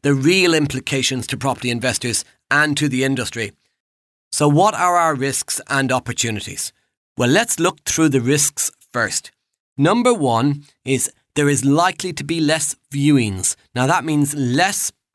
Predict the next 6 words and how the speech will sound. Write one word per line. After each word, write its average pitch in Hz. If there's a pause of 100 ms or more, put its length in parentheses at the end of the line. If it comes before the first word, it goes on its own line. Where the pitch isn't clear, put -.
(120)
opportunity 156
for 139
you 160
to 165
do 135
viewings, 131